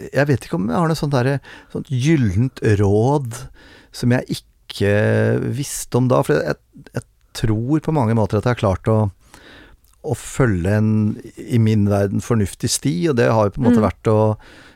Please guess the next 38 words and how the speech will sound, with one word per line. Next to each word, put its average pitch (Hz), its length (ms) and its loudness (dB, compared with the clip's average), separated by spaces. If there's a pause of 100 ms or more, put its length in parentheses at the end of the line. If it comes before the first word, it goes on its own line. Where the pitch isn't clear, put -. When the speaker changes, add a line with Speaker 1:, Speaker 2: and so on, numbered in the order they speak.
Speaker 1:
eh, 101 320 0
å - 100 -2
stole 98 680 0
på 110 160 0
det 104 80 2
jeg 107 160 2
har, 92 280 2
og 104 60 -2
stole 95 460 -2
på 104 100 -2
det 95 80 2
jeg 98 140 0
kan, 127 240 0
samtidig 104 440 -2
som 95 120 -2
man 95 60 0
skal 101 180 -2
være 107 160 2
åpen 95 400 0
for 113 160 2
andre 95 380 0
ideer 98 420 0
og, 104 160 0 (460)
og, 98 180 2 (140)
og 104 180 2
impulser. 110 640 0 (360)
Speaker 2:
Mm. 208 140 0
Speaker 1:
Men, 117 240 4 (240)
ehm, 101 1120 -4 (720)
ikk-, - 440 -8
ikke 123 400 -2
si, 127 600 -2
ikk-, - 240 -4
ikke - 160 -4
vær 147 160 2
med 90 580 -2 (340)
på 120 120 0 (240)
alt 92 320 -2